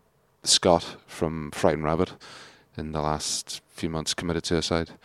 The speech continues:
And I know that, uh, Pete struggled with it for a long time, but, uh, um,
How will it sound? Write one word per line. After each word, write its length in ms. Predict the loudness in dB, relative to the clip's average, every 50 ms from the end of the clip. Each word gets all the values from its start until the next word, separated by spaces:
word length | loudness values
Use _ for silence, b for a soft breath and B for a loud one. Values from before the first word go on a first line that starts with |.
| b b b b b b b b b
And 600 | -6 -6 -4 -4 -6 -8 -10 -8 -4 -2 -2 -2 -4 -6
I 100 | -10 -8
know 160 | -6 -4 -4
that, 300 | -4 -4 -6 _ -10 -14 -14 -14 -16 -16 -16 -16
uh, 60 | -14 -14 -16 -18 -20 -20 -20 -20 -20 -20 _ _ _ _ _ -20 -20 _ _ _
Pete 220 | -12 -10 -8 -4 -4
struggled 320 | -4 -2 -2 -4 -2 -2
with 100 | -4 -4
it 60 | -2
for 100 | 0 0
a 60 | 0
long 120 | 0 -2 -4
time, 460 | -4 -4 -4 -2 -2 -2 -4 -6 -8 _ _
but, 140 | -2 -2 -2 -2 -4 -20 -20 -18 -16 -16 -14 -12 -14 -14 -14 b b b b b b b b b b b -12
uh, 40 | -10
um, 580 | -10 -8 -10 -10 -12 -12 -12 -12 -14 -14 -16